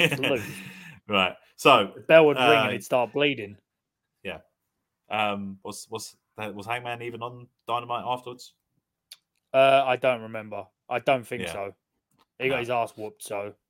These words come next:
Speaker 2: Yeah,
Speaker 1: I
Speaker 2: yeah.
Speaker 1: think there's a
Speaker 2: So
Speaker 1: heel
Speaker 2: he's done.
Speaker 1: turn coming with, I think there's a heel turn coming for Hangman, and
Speaker 2: Yeah.
Speaker 1: I'll explain why when you do the next match.
Speaker 2: Yeah, the next match is,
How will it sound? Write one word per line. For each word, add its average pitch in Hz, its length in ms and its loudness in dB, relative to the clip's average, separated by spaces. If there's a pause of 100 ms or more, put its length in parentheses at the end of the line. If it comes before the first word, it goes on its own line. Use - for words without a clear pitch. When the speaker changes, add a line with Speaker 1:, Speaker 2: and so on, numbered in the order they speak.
(200)
Speaker 2:
Yeah, 87 220 -10 (180)
Speaker 1:
I - 40 -12
Speaker 2:
yeah. 143 140 4
Speaker 1:
think 156 140 -2
there's 139 160 -6
a 123 60 -2
Speaker 2:
So 120 80 -2
Speaker 1:
heel 147 80 6
Speaker 2:
he's 135 80 -4
done. 120 160 -4
Speaker 1:
turn 117 80 -10
coming 113 340 -8
with, 113 220 -6
I 131 120 2
think 143 180 -6
there's 127 140 -8
a 120 60 -6
heel 135 220 -4
turn 135 260 -2
coming 135 240 -6
for 120 120 -4
Hangman, 143 460 -4 (420)
and 117 260 -2
Speaker 2:
Yeah. 76 120 -10 (200)
Speaker 1:
I'll 123 180 2
explain 127 440 -6
why 120 260 0
when 120 360 -6
you 117 180 -12
do 113 180 -6
the 107 80 -12
next 107 260 -14
match. 98 400 -20 (800)
Speaker 2:
Yeah, 80 120 -14
the 190 160 -4
next 117 220 -2
match 107 400 -4
is, 98 480 -8